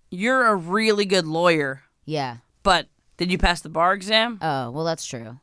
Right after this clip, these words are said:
Speaker 2: I
Speaker 1: <laughs>
Speaker 2: mean, well, okay, so that you kinda have to have a degree, right? <laughs>
Speaker 1: Yes,
Speaker 2: But
Speaker 1: certain things. I mean, I,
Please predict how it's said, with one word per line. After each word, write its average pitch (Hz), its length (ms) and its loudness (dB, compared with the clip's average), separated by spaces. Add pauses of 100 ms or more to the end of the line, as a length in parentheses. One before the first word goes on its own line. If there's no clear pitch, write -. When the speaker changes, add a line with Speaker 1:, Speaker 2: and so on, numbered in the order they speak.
Speaker 2:
I 214 80 0
Speaker 1:
<laughs> 202 60 2
Speaker 2:
mean, 233 220 6
well, 214 240 6
okay, 175 240 2
so 190 180 -2
that 220 240 4
you 190 80 -6
kinda 156 220 0
have 127 200 -4
to 131 60 -10
have 120 160 -10
a 120 60 -14
degree, 117 320 -12
right? 123 320 -2
<laughs> - 0 -
Speaker 1:
Yes, 214 340 4 (400)
Speaker 2:
But 262 200 4 (120)
Speaker 1:
certain 277 360 2
things. 240 280 4
I 220 80 -2
mean, 220 320 0 (340)
I, 240 120 0